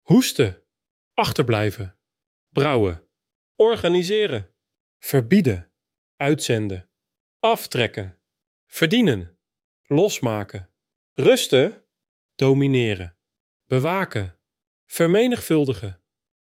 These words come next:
Ventileren. Borduren. Uit elkaar vallen. Vergroten. Behalen. Miauwen. Rauwen. Spatten. Ontsmetten. Pauzeren. Opgroeien.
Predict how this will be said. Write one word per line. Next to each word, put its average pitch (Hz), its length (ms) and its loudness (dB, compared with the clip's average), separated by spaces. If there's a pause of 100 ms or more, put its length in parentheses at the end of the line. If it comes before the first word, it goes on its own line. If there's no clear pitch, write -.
Ventileren. 131 960 2 (440)
Borduren. 175 880 0 (440)
Uit 139 240 -2
elkaar 147 420 -2
vallen. 107 480 -2 (460)
Vergroten. 131 760 -2 (500)
Behalen. 117 880 -2 (420)
Miauwen. 139 680 0 (400)
Rauwen. 131 640 -2 (420)
Spatten. 139 760 -2 (520)
Ontsmetten. 190 760 0 (480)
Pauzeren. 92 800 0 (500)
Opgroeien. 131 800 0